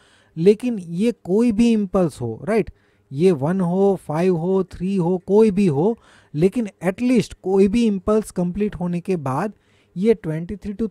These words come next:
थर्टी एट परसेंट की रेंज में तो एटलीस्ट डिक्लाइन ये देता है, एक करेक्टिव डिक्लाइन देता है। अगर ट्वेंटी थ्री परसेंट भी अगर मान के चले, तो वो भी कहाँ पे आ रहा है? थर्टी नाइन थाउजेंड टू ट्वेंटी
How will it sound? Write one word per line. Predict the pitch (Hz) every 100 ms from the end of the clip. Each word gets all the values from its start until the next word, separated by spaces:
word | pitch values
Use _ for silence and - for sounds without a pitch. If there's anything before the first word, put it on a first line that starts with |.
| 170
थर्टी | 170 202
एट | 196
परसेंट | 202 180 202 202
की | 202
रेंज | 190 190
में | 185 196
तो | 202
एटलीस्ट | 185 208 233 - -
डिक्लाइन | 170 180 180 180 170
ये | 170 254 - _ _ -
देता | 151 160 156
है, | 127 123
एक | 180
करेक्टिव | - 160 - 175
डिक्लाइन | 147 135 156 233 240 _ _ _ -
देता | 151 160 139
है। | 117 107
अगर | 160 196
ट्वेंटी | 214 - 160 180 220
थ्री | - 262
परसेंट | 240 208 247 233
भी | 165 220
अगर | 226 208 202
मान | 190 185
के | 175 170
चले, | 165 165
तो | 170 156
वो | 156
भी | 165 175
कहाँ | 151 143
पे | 165
आ | 156 131
रहा | 127 127
है? | 175
थर्टी | 175 143 143 160
नाइन | 139 135 156 143
थाउजेंड | 135 127 143 165
टू | 143 139
ट्वेंटी | 131 120 120 156 214